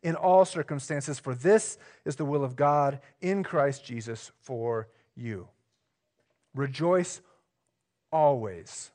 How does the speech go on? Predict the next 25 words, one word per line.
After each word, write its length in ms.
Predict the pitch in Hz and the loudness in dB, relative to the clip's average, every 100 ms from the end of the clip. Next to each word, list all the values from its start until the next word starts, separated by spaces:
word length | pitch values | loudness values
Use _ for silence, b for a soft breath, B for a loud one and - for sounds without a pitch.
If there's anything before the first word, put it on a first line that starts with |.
| _ _ - | _ _ -12
That's 160 | 135 | -10
a 40 | 165 | -10
command, 580 | 160 170 151 131 131 | -8 -4 -4 -4 -4
not 120 | 123 113 | -6 -6
a 60 | |
request. 680 | 113 117 - - - - - _ _ _ _ _ _ _ _ _ _ _ _ _ _ _ _ _ _ _ _ - | -6 -8 -10 -12 -14 -18 -20 _ _ _ _ _ _ _ _ _ _ _ _ _ _ _ _ _ _ _ _ -6
Now 100 | 151 | -2
notice 300 | 160 165 180 | 2 2 2
what 120 | 175 | 0
he 80 | 156 | -2
did 160 | 147 147 | -2 4
not 200 | 208 233 | 8 8
say. 320 | - 113 - _ _ _ _ _ _ _ _ | 4 -10 -10 _ _ _ _ _ _ _ _
He 100 | 156 | -4
did 180 | 151 151 | -2 4
not 200 | 196 240 | 6 6
say, 460 | - 170 143 143 - b b b b - | 4 4 6 2 -6 b b b b 2
uh, 380 | 151 139 131 123 - | 6 6 4 0 -6
"Be 260 | 135 190 190 | -2 2 2
happy 500 | 147 185 165 143 123 | 2 -2 -2 -6 -6
always." 720 | 110 95 85 87 - - - _ _ _ _ _ _ _ _ _ _ _ _ _ _ _ _ - | -8 -8 -12 -16 -16 -16 -18 _ _ _ _ _ _ _ _ _ _ _ _ _ _ _ _ -8
He 80 | |
did 120 | 151 165 | -2 4
not 240 | 208 233 | 6 6
say, 460 | - 180 165 165 | 6 6 6 4